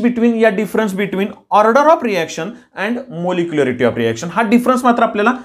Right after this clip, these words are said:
व्यवस्थित करायचा आहे, लक्षात घ्या. आणि शेवटचं आर्टिकल मग काय, तर that is the collision theory and R N A sequence and depends on that R N A sequence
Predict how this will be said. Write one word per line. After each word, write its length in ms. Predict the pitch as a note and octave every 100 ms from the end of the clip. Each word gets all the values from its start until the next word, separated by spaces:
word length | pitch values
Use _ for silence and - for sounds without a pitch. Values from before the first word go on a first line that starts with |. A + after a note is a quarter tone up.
| -
व्यवस्थित 420 | E3 F#3+ F3+ F3 B2
करायचा 400 | E3 D3 A2 -
आहे, 80 | G#2
लक्षात 300 | C#3 - A#2+
घ्या. 180 | G2 G2+ - - -
आणि 140 | C4+ E4+
शेवटचं 480 | D4+ A#3 A#3+ A#3+
आर्टिकल 380 | A3+ F3+ G#3 G#3
मग 140 | G3+ G3
काय, 240 | F#3 D#3+ D#3+ - -
तर 100 | F#3+
that 160 | F#3+ G#3+
is 80 | G#3
the 80 | G#3+
collision 400 | A3 A3 A#3 A#3+ A#3+
theory 240 | G3 D3+ D3+ -
and 260 | D#3+ G3+ - -
R 140 | E3+ F#3+
N 40 |
A 80 | G#3 A3+
sequence 400 | G3 F3 F3 E3+
and 340 | D3+ D3+ E3 E3+
depends 320 | F3 B3 B3
on 100 | B3
that 140 | A#3+ A3
R 20 |
N 100 | G3+
A 100 | G#3 G3+
sequence 260 | F#3+ F#3+